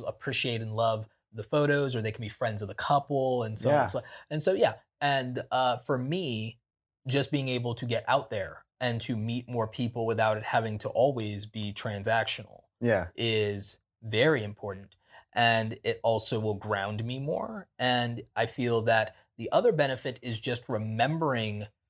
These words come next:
Speaker 1: that this thing that I love is something that most people can't do.
Speaker 2: Mm.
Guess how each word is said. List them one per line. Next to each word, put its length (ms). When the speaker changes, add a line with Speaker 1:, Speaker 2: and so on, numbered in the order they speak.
Speaker 1:
that 360
this 280
thing 300
that 100
I 120
love 520
is 180
something 400
that 160
most 240
people 260
can't 260
do. 120
Speaker 2:
Mm. 460